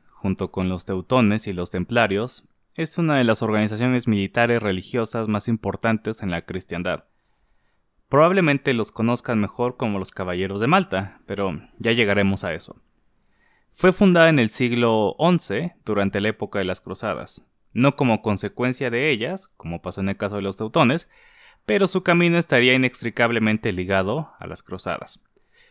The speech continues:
Originalmente se trataba de una orden piadosa, con fines caritativos, lo cual los llevó al Hospital de San Juan en Jerusalén, con el fin de reacondicionarlo y tender a los enfermos y a los peregrinos que requirieran apoyo.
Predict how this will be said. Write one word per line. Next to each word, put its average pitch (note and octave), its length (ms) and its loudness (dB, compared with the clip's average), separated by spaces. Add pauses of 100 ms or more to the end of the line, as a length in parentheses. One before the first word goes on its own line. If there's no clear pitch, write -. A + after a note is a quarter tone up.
(300)
Originalmente E3 760 2
se C3+ 120 -4
trataba A2+ 460 2
de A2+ 80 0
una A2 200 4
orden G#2+ 280 2
piadosa, G#2+ 760 -2
con G2 160 -8
fines G#2+ 300 -2
caritativos, G2+ 800 -4 (260)
lo G#2 220 -2
cual A#2 440 4
los G2 200 -2
llevó G2+ 220 2
al A#2 80 2
Hospital G#2 440 -2
de G2 80 -6
San F#2+ 160 -6
Juan G#2 240 0
en G2+ 80 -2
Jerusalén, A#2+ 560 -4 (500)
con G#2+ 140 0
el G#2 80 2
fin A#2 300 2
de A2+ 160 4
reacondicionarlo A2+ 1120 0 (100)
y A2 140 0
tender G#2+ 320 0
a A#2 80 4
los A2+ 160 -2
enfermos B2 580 2
y - 20 -2
a A2 40 -4
los G2 160 -4
peregrinos G#2+ 500 -2
que - 140 -8
requirieran F#2 640 0
apoyo. - 400 -12